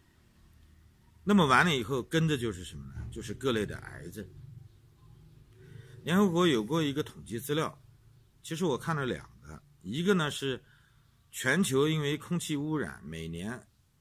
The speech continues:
罹患疾病死亡的人数大概是五百五十万人，中国一百六十万，印度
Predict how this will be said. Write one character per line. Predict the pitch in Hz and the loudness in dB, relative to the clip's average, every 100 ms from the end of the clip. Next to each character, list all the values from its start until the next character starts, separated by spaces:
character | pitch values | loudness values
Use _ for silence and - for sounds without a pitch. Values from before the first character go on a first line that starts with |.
| _ | _
罹 | 90 110 | -6 -4
患 | 127 143 110 - _ | -2 0 -2 -4 _
疾 | - 151 156 | -6 -4 -2
病 | 147 113 | -4 -6
死 | - - 78 78 | -8 -10 -10 -12
亡 | 76 104 | -10 -6
的 | 147 | -6
人 | 90 82 | -6 -8
数 | 110 143 107 _ _ _ _ _ _ _ _ _ | -10 -10 -14 _ _ _ _ _ _ _ _ _
大 | 170 | 4
概 | 143 160 123 | 4 4 2
是 | - 101 78 | 0 -6 -8
五 | 80 123 | -10 -8
百 | 117 110 | -6 -6
五 | 92 69 | -8 -10
十 | - | -8
万 | 127 113 | -6 -6
人， | 67 60 _ _ _ _ _ | -8 -18 _ _ _ _ _
中 | - 151 | -6 -6
国 | 123 92 82 - | -4 -6 -8 -10
一 | |
百 | 107 73 | -12 -12
六 | 80 78 | -12 -14
十 | - | -16
万， | 60 _ _ _ _ _ _ _ _ _ _ _ - | -20 _ _ _ _ _ _ _ _ _ _ _ 0
印 | 180 135 | 2 2
度 | 78 | -2